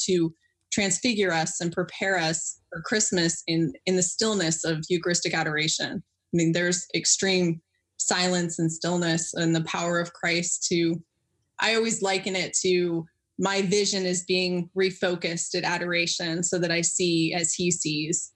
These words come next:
And so Eucharistic adoration or just set times for prayer, the rosary. Um, but the most important thing I, I have found in my life is just setting aside the time,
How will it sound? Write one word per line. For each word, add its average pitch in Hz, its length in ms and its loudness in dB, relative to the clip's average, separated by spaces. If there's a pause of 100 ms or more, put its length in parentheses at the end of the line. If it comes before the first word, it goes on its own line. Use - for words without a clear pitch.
(120)
And 175 180 0
so 170 440 0 (560)
Eucharistic 220 520 0
adoration 185 840 0
or 175 480 0 (160)
just 190 360 -2
set - 260 0
times 180 340 0
for 165 140 -2
prayer, 170 400 0
the 160 100 0
rosary. 165 800 2 (380)
Um, 165 240 2
but 160 180 -2
the 196 60 2
most 240 320 0
important 185 420 -2
thing 170 420 2 (500)
I, 170 280 0
I 190 180 0
have 208 180 -4
found 175 200 0
in 170 120 0
my 185 180 0
life 160 400 -2
is 175 180 -4
just - 380 -4 (100)
setting 190 440 0
aside 160 340 0
the 160 80 -4
time, 170 560 0